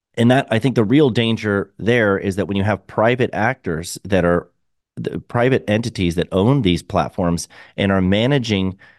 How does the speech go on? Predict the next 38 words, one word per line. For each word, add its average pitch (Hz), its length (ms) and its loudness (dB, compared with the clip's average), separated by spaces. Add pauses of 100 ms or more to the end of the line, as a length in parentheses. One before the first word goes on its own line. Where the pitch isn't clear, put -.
(140)
the 110 200 0
forums 104 800 0 (220)
in 123 280 2
which 113 320 2
the 92 100 0
vast 110 460 -2
majority 104 540 0
of 87 220 -4
public 98 300 -2
discourse 90 440 -4
takes - 260 -4
place, 98 500 0 (520)
that's 131 220 0
a - 60 2
real 123 200 4
problem. 104 420 0
Because 98 420 -2
if 107 140 -2
they, 131 300 0 (100)
if - 160 -2
they 139 160 2
decide, 127 560 0
which 90 220 -4
they 113 100 2
have, 98 320 -2
we've, 90 200 -6 (100)
we've 98 200 2
experienced 101 460 -2
it 90 60 -2
firsthand 101 400 0
and 92 40 -2
we've 90 140 -2
seen 104 180 0
it 92 120 -2
many, 104 180 2
many, 95 160 0
many 87 180 -2
times. 85 400 -2